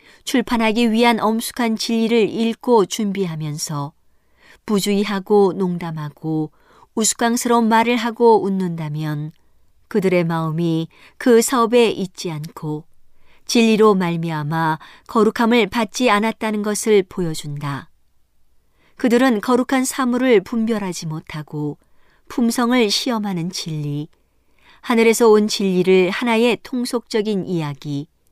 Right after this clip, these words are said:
단순히 사람의 마음에 제시되었다가 쉽게 사라져버리는 이야기로 취급한다. 로체스터에 있을 때 나는 우리가 건강상 관점에서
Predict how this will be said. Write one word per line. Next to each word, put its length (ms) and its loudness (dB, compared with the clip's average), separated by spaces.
단순히 480 0
사람의 440 0
마음에 420 2
제시되었다가 1080 -4
쉽게 580 0
사라져버리는 800 0
이야기로 640 0
취급한다. 880 -10
로체스터에 680 0
있을 260 -6
때 360 -4
나는 280 2
우리가 380 4
건강상 680 -2
관점에서 920 -6